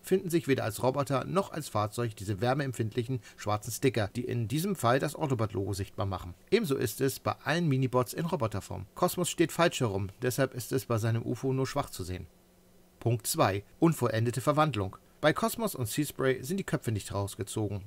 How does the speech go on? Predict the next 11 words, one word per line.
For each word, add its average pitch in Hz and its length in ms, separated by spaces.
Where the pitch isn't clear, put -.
beziehungsweise 123 680
herausgeklappt. 110 760
Powerglides 156 480
Beine 170 380
könnten - 340
noch 196 100
ein 151 240
wenig 156 280
mehr 127 180
herausgezogen 95 680
werden. 92 220